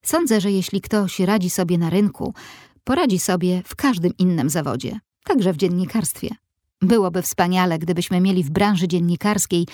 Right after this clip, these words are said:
więcej takich ludzi. W A B C pracowałam z fantastycznym producentem. Nazywał się Peter Robinson i był miłośnikiem rynków. Śledził blogi graczy rynkowych, obserwował sytuację na rynkach globalnych.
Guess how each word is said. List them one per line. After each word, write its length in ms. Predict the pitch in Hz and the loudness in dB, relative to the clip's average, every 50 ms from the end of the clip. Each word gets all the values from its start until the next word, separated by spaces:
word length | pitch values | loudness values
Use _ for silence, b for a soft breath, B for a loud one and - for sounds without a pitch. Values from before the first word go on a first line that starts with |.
| B B B B B - | B B B B B -2
więcej 420 | 175 196 240 226 202 - - 156 | 2 2 2 2 2 0 -2 -4
takich 320 | 156 170 156 - - 156 - | -4 -6 -8 -8 -10 -8 -6
ludzi. 360 | 175 175 151 135 - - 180 - _ _ _ _ - | -4 -4 -4 -6 -8 -10 -10 -12 _ _ _ _ -2
W 60 | 165 | 2
A 40 | 220 202 180 | 2 2 2
B 140 | 165 175 | 0 -4
C 160 | 165 - - 240 220 175 B B B B B B | -4 -2 0 0 0 0 B B B B B B
pracowałam 580 | - - 240 - 240 190 233 233 226 214 190 180 - | -2 -2 0 2 2 2 2 2 2 2 0 -2 -4
z 160 | - - - | -8 -10 -2
fantastycznym 680 | - 240 226 185 - 180 180 - - 220 - - 202 175 | 0 0 0 2 0 -2 -2 0 -2 -2 0 0 -2 0
producentem. 680 | - 180 165 - 160 - 156 147 - - - - - - - _ _ _ - | 0 -2 -4 -4 -6 -4 -4 -4 -4 -6 -6 -8 -8 -10 -12 _ _ _ 0
Nazywał 500 | 185 190 190 170 180 262 214 220 190 170 | 2 2 2 2 2 2 2 0 0 -2
się 200 | - - 175 160 - | -4 -4 -6 -4 0
Peter 380 | - 269 262 - 202 185 180 | 0 0 0 0 -2 0 0
Robinson 540 | 185 165 - - 143 165 - - - 165 165 B B B B B B B _ - | -2 -2 -2 -2 -4 -4 -4 -4 -4 -6 -6 B B B B B B B _ 0
i 80 | 269 | 0
był 260 | 262 311 311 285 269 240 | 2 4 4 4 4 4
miłośnikiem 640 | 226 233 226 202 180 - - 214 185 - 190 165 | 4 4 4 2 0 0 -2 -2 0 0 -2 -2
rynków. 500 | 156 - - 135 - - - - - - _ _ _ _ _ _ B B B B | -2 -2 -4 -6 -8 -10 -14 -16 -20 -20 _ _ _ _ _ _ B B B B
Śledził 340 | - - 226 214 175 190 170 | -2 0 0 2 2 0 0
blogi 340 | 147 180 190 190 165 190 180 | 0 0 0 0 0 0 0
graczy 320 | 190 185 185 - - 151 | 0 0 -2 -2 -4 -4
rynkowych, 560 | 165 170 156 - - 117 120 - - - - B B B B B B B | -2 -2 -4 -2 -4 -4 -4 -6 -8 -14 -16 B B B B B B B
obserwował 580 | 175 180 - 202 190 185 160 208 196 190 180 | -4 -2 0 0 0 0 0 0 0 0 -2
sytuację 520 | 175 - 175 - 180 180 180 180 - 196 185 | -2 -4 -4 -2 -2 -2 -2 -2 0 0 2
na 120 | 180 175 | 2 2
rynkach 320 | 180 175 160 - 165 151 | 2 0 0 0 -2 -2
globalnych. 640 | 151 190 180 165 160 156 - - - - - - - | 0 0 0 0 0 -2 -4 -4 -4 -6 -8 -10 -14